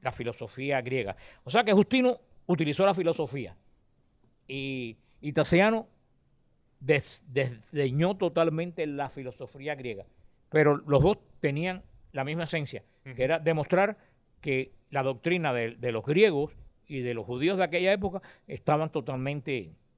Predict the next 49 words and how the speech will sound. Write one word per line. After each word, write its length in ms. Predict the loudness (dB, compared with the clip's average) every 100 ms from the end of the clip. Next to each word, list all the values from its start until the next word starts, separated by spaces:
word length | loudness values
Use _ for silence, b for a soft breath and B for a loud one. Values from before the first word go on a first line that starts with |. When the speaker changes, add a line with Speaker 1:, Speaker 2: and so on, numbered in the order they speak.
| _ _ _ -20 _ _
Speaker 1:
equivocadas. 540 | -4 2 4 6 6 6
Digo 200 | 6 6
de 80 |
los 100 | 6
judíos 260 | 6 8 6
de 40 |
aquella 260 | 4 2 2
época, 280 | 0 -2 -2
yo 100 | 0
claro, 320 | 0 -2 -2 b b b _
porque 340 | -8 -6 -2 0
los 100 | 2
judíos 260 | 4 4
de 60 | 4
aquella 260 | 4 4 4
época 320 | 4 0 0
eran 320 | 0 -2 -4 -10 _ _
uno 280 | -6 -4 -2
de 60 | -2
los 180 | -2 0
grandes 640 | 2 2 2 -2 -6 -10 _ _ _
perseguidores 760 | -6 -2 -4 -2 0 0 -2 -4
del, 320 | -6 -8 -14 _ _ -16
Speaker 2:
Del 140 | -16
cristianismo, 420 | -16 -20 -20 -20
Speaker 1:
del 60 | -12
Speaker 2:
claro. 160 | -8 -6
Speaker 1:
cristianismo. 440 | -4 -2 -2 -6 -8
Speaker 2:
Ujú. 80 | -10
Speaker 1:
Eh, 220 | -4 0
era 180 | 2 2
la, 220 | 0 -4
la 240 | 0 2
época, 300 | 2 2 -2 B B
por 100 | -2
eso 140 | 2
digo 100 | 4
la 120 | 4 4
época 220 | 2 2
para 200 | 2 0
que 140 | -2 -6
no 160 | -6
se 140 | -4 -4
piense 340 | -2 -4 -4
que 60 | -6
uno, 280 | -6 -6 b b b
pues, 120 | -14 -8
está, 320 | -4 -2 -2
pues, 240 | -4 -6